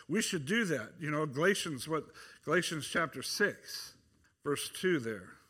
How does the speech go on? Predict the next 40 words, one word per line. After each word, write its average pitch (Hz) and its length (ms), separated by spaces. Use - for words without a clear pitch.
Galatians 139 440
chapter 147 360
six, - 440
if 117 120
you 131 80
look 139 120
at 131 80
that 131 200
in 117 100
verse 127 320
two, 143 580
or 139 120
one 143 260
and 120 160
two 196 220
there, 135 260
Brethren, 143 600
if 139 120
a 135 80
man 143 300
is 123 320
overtaken 147 600
in 131 120
any 123 200
trespass, 123 680
you 127 100
who 127 240
are 120 80
spiritual, 135 500
restore 117 380
such 127 300
a 123 60
one 120 360
in 123 80
the 113 60
spirit 127 340
of 107 120
gentleness, 110 600
considering 120 520
yourself, 113 420